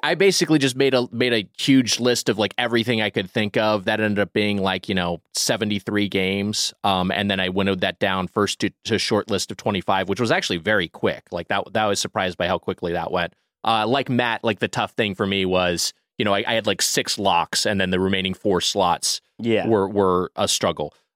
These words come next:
Speaker 1: Uh, but let's get into it. Who wants to go first? I, I should not go first. I just bloviated for way too long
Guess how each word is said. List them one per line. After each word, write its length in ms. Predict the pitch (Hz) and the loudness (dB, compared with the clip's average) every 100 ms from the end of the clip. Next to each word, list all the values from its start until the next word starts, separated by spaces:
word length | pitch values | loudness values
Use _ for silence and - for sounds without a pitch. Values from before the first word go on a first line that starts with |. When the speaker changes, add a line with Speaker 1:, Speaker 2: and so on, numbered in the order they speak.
| - | -2
Speaker 1:
Uh, 160 | 123 120 | 0 0
but 220 | 139 156 | 0 0
let's 180 | 185 - | 0 2
get 160 | 190 | 2
into 240 | 185 175 127 | 4 4 4
it. 80 | |
Who 80 | 123 | 4
wants 160 | 180 - | 2 2
to 60 | |
go 120 | 160 127 | 2 2
first? 320 | 101 80 - | 0 -2 -2
I, 100 | 139 151 | -2 0
I 100 | - | 0
should 180 | - | 0
not 140 | 151 131 | -2 0
go 120 | 113 | 0
first. 280 | - 101 107 | 2 0 0
I 40 | |
just 200 | 101 98 | -2 -2
bloviated 500 | 104 95 92 90 85 | 0 0 0 -2 -4
for 100 | 90 | -4
way 140 | 87 80 | -4 -4
too 180 | 87 | -6
long 280 | 80 78 82 | -6 -8 -14